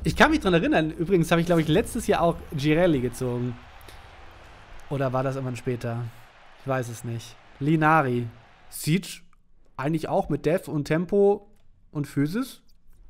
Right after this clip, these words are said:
ganz gut aus. Wird lei-, wird wahrscheinlich leider irgendwie eins achtundsechzig groß sein, wie das meistens so ist. Und die Packs haben jetzt nicht ganz so geballert. Wir haben zumindest aber noch ein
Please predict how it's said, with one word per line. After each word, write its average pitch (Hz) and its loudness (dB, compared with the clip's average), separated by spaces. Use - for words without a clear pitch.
ganz 147 -10
gut - -2
aus. 127 -2
Wird 156 -6
lei-, 156 0
wird 160 -10
wahrscheinlich 170 -2
leider 170 2
irgendwie 160 0
eins 156 -6
achtundsechzig 170 0
groß 139 0
sein, 143 0
wie 139 -2
das 139 -4
meistens 139 -6
so - -8
ist. 170 -6
Und 175 0
die 180 -2
Packs 185 -2
haben 165 2
jetzt 165 0
nicht 170 -2
ganz 170 -4
so 156 -2
geballert. 139 -2
Wir 156 0
haben 175 4
zumindest 214 0
aber 160 4
noch 123 -4
ein 160 0